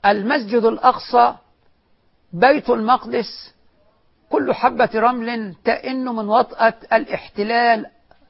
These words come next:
الصهيوني المدعوم من المنظمات الدولية ومن الدول الغربية. وفي الأيام الماضية لاحظنا أن المشروع الصهيو-غربي بلغ منتهاه،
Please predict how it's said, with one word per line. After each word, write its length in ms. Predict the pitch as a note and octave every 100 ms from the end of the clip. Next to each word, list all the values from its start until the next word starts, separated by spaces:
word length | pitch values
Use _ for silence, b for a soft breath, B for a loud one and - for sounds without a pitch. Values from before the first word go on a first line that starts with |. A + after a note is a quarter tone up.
| _ _ _ _ A3+
الصهيوني 1160 | F#3+ - A3+ F#3 E3+ G#3 A#3 A#3 A3+ A#3 A#3 -
المدعوم 1040 | A3+ A3 A3 A3 G3+ G#3 D4 D4 D4 C#4+ A#3 _ b b b
من 180 | G3+ D#4+
المنظمات 640 | D4 D4 B3+ C4 D4 -
الدولية 600 | B3+ A3+ A#3+ A#3 F3+ - _ _ _ _ _ _ -
ومن 260 | G3 A3
الدول 420 | G#3 F3 A3+ G#3+ F#3+
الغربية. 600 | F3+ D#3+ D3+ - - - _
وفي 840 | G#3+ A3 A#3 A#3 B3 A#3+ _ - G#3+
الأيام 460 | A#3+ B3 D4 D4
الماضية 680 | C4 B3 A#3+ B3 C#4+ B3+ G#3+ _ _ _ _ _ _ _ _ _
لاحظنا 640 | E3+ - C#4 B3+ A#3+ A#3
أن 180 | A3+ A3+
المشروع 920 | G#3+ A3 G#3 - A#3 C4 A3 D#3 -
الصهيو-غربي 1200 | - - C4 A3 A#3+ G#3+ A#3 B3 G#3 A#3 A#3 A3
بلغ 680 | F#3 F3+ F#3+ C#4 C4+ A#3 A#3+
منتهاه، 720 | A3+ F#3+ B3+ A3+ C#4 C#4